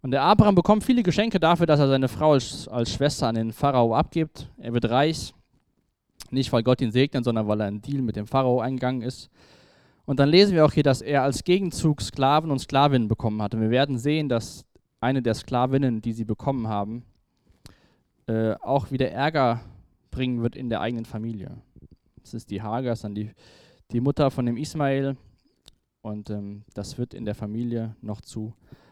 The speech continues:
Problemen führen. Ich denke, eine andere Sache, die wir hier sehen können, ist, dass wenn wir, wenn wir lügen,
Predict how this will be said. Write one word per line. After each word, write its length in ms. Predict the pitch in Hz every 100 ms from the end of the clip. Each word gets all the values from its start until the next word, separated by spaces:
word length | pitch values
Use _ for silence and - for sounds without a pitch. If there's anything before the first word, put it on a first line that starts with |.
| _
Problemen 500 | - 110 120 131 110
führen. 440 | - 98 95 - - _ _ _ _ _ _ _ _ _ _ _ _ _ _ _ -
Ich 80 |
denke, 160 | - 139
eine 60 | 135
andere 240 | 160 139
Sache, 240 | 147 156
die 140 | 151 131
wir 80 | 131
hier 140 | 127
sehen 220 | 139 156
können, 180 | 151 135
ist, 160 | 135 135
dass 120 | 117
wenn 200 | 123 123
wir, 420 | 131 147 143 139 - - - _ _ _
wenn 160 | - 123
wir 100 | 143
lügen, 840 | 147 190 208 208 196 - - -